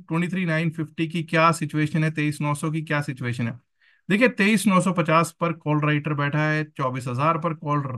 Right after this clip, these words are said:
राइटर बैठा है, ट्वेंटी फ़ोर थाउजेंड पर भी कॉल राइटर बैठा है, ट्वेंटी फ़ोर थाउजेंड वन हंड्रेड पर भी कॉल राइटर है।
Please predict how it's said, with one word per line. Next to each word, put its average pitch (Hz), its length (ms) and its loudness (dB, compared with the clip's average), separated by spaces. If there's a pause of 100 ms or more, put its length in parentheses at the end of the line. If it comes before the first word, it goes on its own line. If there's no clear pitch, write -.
(120)
राइटर 127 520 0
बैठा 120 400 -2
है, 143 520 -2 (1300)
ट्वेंटी 147 240 2
फ़ोर 196 220 -2
थाउजेंड 170 380 -4
पर 170 140 -4
भी 185 120 -4
कॉल 170 280 -2
राइटर 165 280 -2
बैठा 165 240 -2
है, 170 60 -2
ट्वेंटी 156 220 -2
फ़ोर 156 260 -6
थाउजेंड 151 420 -2 (100)
वन 147 220 0
हंड्रेड 160 360 0
पर 156 140 -4
भी 160 120 -2
कॉल 151 240 -2
राइटर 151 320 0
है। 151 80 -2